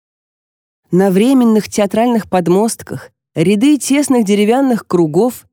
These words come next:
сдерживали полчища нетерпеливых студентов, которые толкались, чтобы увидеть собственными глазами, как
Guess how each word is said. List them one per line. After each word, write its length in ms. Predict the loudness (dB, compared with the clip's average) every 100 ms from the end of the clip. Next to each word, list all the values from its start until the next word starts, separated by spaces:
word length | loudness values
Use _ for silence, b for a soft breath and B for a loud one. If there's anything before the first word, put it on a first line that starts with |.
| _
сдерживали 760 | -2 -2 0 0 0 0 2 0
полчища 720 | -2 -2 0 0 -2 -2 0
нетерпеливых 680 | 0 -2 -2 0 0 -2
студентов, 760 | -4 -4 0 2 0 -2 -8 -8
которые 400 | -6 -2 0 0
толкались, 800 | -2 -2 -2 -2 0 0 -4 -8 -16
чтобы 360 | -4 -2 0
увидеть 460 | 0 0 0 -2 -2
собственными 640 | -2 -2 -2 0 2 2
глазами, 560 | 0 -2 0 0 0 0
как 280 | -2 -4